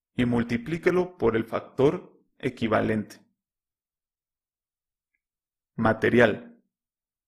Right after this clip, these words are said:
Canal de amarre tres punto noventa y seis metros de largo.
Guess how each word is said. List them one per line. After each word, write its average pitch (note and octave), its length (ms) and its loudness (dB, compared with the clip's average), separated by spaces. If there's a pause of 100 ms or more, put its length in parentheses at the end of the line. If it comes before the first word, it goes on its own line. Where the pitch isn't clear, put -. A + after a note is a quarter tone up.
(520)
Canal C3+ 380 -2
de F#3 100 4
amarre C#3 720 0 (160)
tres C3+ 240 0
punto B2+ 320 -2
noventa A2+ 420 -2
y G#2+ 60 -6
seis A#2 300 -2
metros A#2 340 -2
de G#2+ 120 0
largo. A2+ 440 0